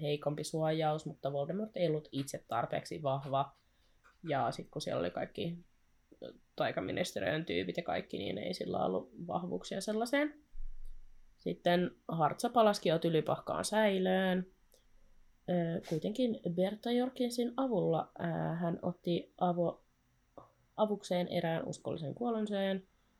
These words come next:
joka toimi tylypahkassa ja varmisti, että poika tulee liekehtivään pikariin ja voittaa turnajaiset koskemalla ekana siihen pokaaliin, joka oli muutettu porttiavaimeksi, ja toi Harryn sitten hautausmaalle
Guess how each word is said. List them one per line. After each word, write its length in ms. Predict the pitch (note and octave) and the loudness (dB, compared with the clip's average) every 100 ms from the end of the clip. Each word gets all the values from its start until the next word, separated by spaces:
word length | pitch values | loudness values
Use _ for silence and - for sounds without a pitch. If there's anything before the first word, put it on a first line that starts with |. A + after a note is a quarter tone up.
| _ | _
joka 180 | - F#3 | -6 -4
toimi 300 | - A3 F#3+ | 0 0 2
tylypahkassa 800 | F3 E3+ E3 D#3+ - D#3 D#3 - | 2 2 2 -2 -4 -2 0 0
ja 140 | - D3 | 0 -2
varmisti, 420 | C#3 E3 G3+ - | 0 -2 -4 -6
että 160 | - D#3+ | -4 -2
poika 280 | D3 C#3+ | -2 -2
tulee 320 | - F2 F#2 F2+ | -2 0 2 2
liekehtivään 560 | - D#3+ - - - | 0 -2 -6 -4 -4
pikariin 480 | - - - F2+ F2 | -4 -6 -4 -2 -2
ja 180 | F2+ - - | -4 -6 -4
voittaa 640 | - - - F#2 F#2+ F#2+ - - | -6 -6 -2 0 0 -2 -12 -14
turnajaiset 520 | - E3 D#3+ G2 C3+ F#3+ | -2 0 0 0 -2 -6
koskemalla 480 | - - - - - | -10 -8 -4 -2 -2
ekana 260 | - - F3 | -4 -6 -6
siihen 240 | - E3 | -6 -4
pokaaliin, 640 | B3+ B3+ F#3 F3+ F3 F3 - | -4 2 6 6 6 4 0
joka 220 | D3+ - | -6 -2
oli 160 | G#3 | 0
muutettu 500 | A3 D#3+ D3+ - - - | 2 2 -2 -6 -10 -4
porttiavaimeksi, 1000 | C#3 C3+ - C3+ C#3 C#3 C3+ - C3 - _ _ _ _ _ _ _ | -2 -2 0 0 2 0 -2 -4 -4 -6 _ _ _ _ _ _ _
ja 460 | - B2+ - D2 D2 - _ _ _ - | -2 0 2 0 -2 -6 _ _ _ -4
toi 220 | A2 F2 | 0 2
Harryn 440 | D3+ C#3+ D3 D#3 - | 2 0 0 -2 -8
sitten 320 | - - D#3+ | -16 -6 -2
hautausmaalle 720 | D#3+ D3 D#3 F3 - G#2+ F3 | 0 0 0 -2 0 0 0